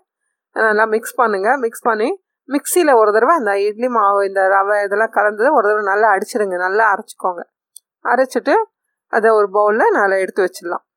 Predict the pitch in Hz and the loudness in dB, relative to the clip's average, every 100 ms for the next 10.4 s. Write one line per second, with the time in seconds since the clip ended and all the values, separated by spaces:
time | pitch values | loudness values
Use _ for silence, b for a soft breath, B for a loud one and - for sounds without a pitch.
0 | _ _ _ _ _ 403 277 269 226 247 | _ _ _ _ _ -6 0 0 4 4
1 | 247 226 285 440 214 226 214 381 - 277 | 4 4 2 0 0 -2 0 -2 -2 0
2 | 240 240 208 226 202 - 208 233 226 - | 0 0 -4 -4 -6 -6 -8 -6 -8 -10
3 | 180 170 - _ _ _ b b b b | -10 -10 -10 _ _ _ b b b b
4 | - 269 247 240 - 220 208 226 220 208 | -4 0 2 0 -4 -4 -2 -4 -2 -4
5 | 233 196 214 233 220 214 202 196 220 440 | -4 -4 -2 -2 -2 -2 -2 -2 0 0
6 | 349 _ _ - 254 254 247 233 220 233 | -4 _ _ -4 -2 0 0 0 -2 -2
7 | 214 233 214 - 220 214 - 214 233 381 | -2 0 -2 -2 -2 -2 -2 0 0 -2
8 | _ _ _ _ _ _ 269 262 247 220 | _ _ _ _ _ _ 0 0 0 0
9 | 226 233 440 - 220 208 208 208 196 202 | 2 2 0 0 -2 -2 0 -2 -2 -4
10 | 196 - 202 339 | -4 -2 0 0